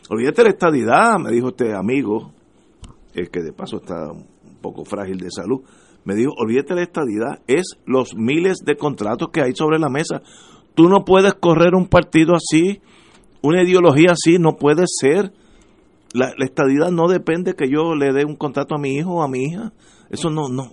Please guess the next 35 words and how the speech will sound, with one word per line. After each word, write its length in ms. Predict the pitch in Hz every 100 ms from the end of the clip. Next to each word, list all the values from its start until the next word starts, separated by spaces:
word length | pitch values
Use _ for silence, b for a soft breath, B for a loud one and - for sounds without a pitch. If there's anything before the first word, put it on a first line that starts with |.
| 107
no. 160 | 110 - _ _ - _ _ B B B -
Pues 160 | 131 127 -
le 140 | 110
hago 180 | 113 151
un 140 | 180 151
daño 400 | 170 - 220 143
a 200 | - 107
ese 140 | -
movimiento. 680 | 180 208 196 160 120 - 92 b b b b
Y 100 | 120
en 80 | 110
los 160 | 92 -
tres 180 | 127
partidos, 440 | 135 127 98 123 -
los 500 | 101 92 - 82 78
dos 140 | 110
partidos, 380 | - 78 87 73 78
yo 80 |
no 100 | 87
conozco 340 | 85 92 92 90
el 80 | -
pib, 200 | 80 - _ _
ni, 160 | 82 90 -
ni, 160 | 92 92 98
ni 120 | 110
un 160 | 135 135
caso. 400 | 87 - - b b b b _
Pero 260 | 107 101 95
los 140 | 87 -
otros 240 | 98 135 117
dos 140 | 107
partidos 380 | - 92 92 123
están 200 | 117 98
manchados 500 | 131 113 101 104 147 151
por, 120 | -